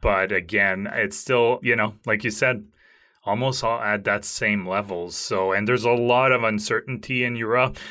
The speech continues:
even some businesses that have to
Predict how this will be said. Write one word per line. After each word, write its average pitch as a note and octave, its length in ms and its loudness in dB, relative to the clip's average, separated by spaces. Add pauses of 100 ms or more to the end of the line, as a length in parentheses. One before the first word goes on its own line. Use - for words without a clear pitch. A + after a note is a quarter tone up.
(120)
even A#2 300 -2
some A#2 240 -2
businesses A2 580 -2
that G2 200 0
have G#2 360 0
to G2+ 480 -6